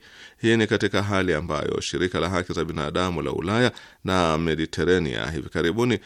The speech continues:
liliutaka Umoja wa Ulaya uendelee kuuwekea mashinikizo utawala wa Kizayuni uache kukiuka haki za msingi za Wapalestina. Shirika hilo aidha lilisisitiza katika taarifa yake kwamba kuweka vikwazo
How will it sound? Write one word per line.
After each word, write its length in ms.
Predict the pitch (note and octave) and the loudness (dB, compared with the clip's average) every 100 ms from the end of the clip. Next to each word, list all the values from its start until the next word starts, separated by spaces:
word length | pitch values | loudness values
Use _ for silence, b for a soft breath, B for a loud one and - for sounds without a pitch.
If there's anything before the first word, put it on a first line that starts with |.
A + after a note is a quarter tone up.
| B B | B B
liliutaka 500 | G2+ G#2 G#2 A2+ - | 2 4 4 2 2
Umoja 320 | G2+ G#2 G2 F#2 | 2 2 4 4
wa 80 | |
Ulaya 340 | F2 G2+ A#2+ A#2+ | 4 2 2 2
uendelee 440 | A2+ G#2+ F#2+ G2+ | 2 0 0 0
kuuwekea 560 | G2+ F#2+ F2+ F2+ A#2+ A#2 | 0 0 0 0 0 0
mashinikizo 600 | A2+ - F2 - F2+ D#2+ | 0 -4 -6 -2 -2 -2
utawala 340 | - D#2 D2+ D2+ | -4 -2 0 -2
wa 40 | |
Kizayuni 520 | - D#2 E2 G#2+ G2 - B B | -6 -2 0 2 0 -4 B B
uache 540 | - D2+ G#2+ C3+ B2+ A#2 | -2 2 2 2 0 -2
kukiuka 480 | G2+ - F#2+ - G2 | -4 -4 -4 -2 -4
haki 320 | E2+ F2 E2 | -2 -2 -4
za 120 | C2+ | -6
msingi 540 | D#2+ - E2+ D2+ C#2 - b - | -4 -2 -2 -2 -6 -10 b -8
za 200 | G2 E2 | -4 -2
Wapalestina. 880 | D2 - - C#2 - - - C2 - _ _ _ - _ _ _ _ _ _ _ - B B B B B | -2 -6 -12 -12 -10 -10 -8 -8 -10 _ _ _ -20 _ _ _ _ _ _ _ -20 B B B B B
Shirika 260 | - G#2+ A#2 | 0 4 6
hilo 260 | C3+ A#2+ | 6 6
aidha 480 | A2 A#2+ A2+ A#2 B2+ - - | 6 6 6 6 4 0 0
lilisisitiza 920 | G2+ G2 G2 F#2 - F2+ - G#2 C#2+ | 4 4 4 2 0 -2 -2 -2 -2
katika 280 | D#2+ - E2+ | -4 -6 -6
taarifa 420 | - C#2+ - C#2 | -4 -6 -6 -6
yake 240 | C#2+ D2 - | -6 -6 -10
kwamba 480 | - - G#1 G#1+ | -10 -8 -6 -6
kuweka 360 | - C2+ B1+ D2 | -4 -4 -2 -4
vikwazo 500 | E2 - A#2 A#2+ | -4 0 0 2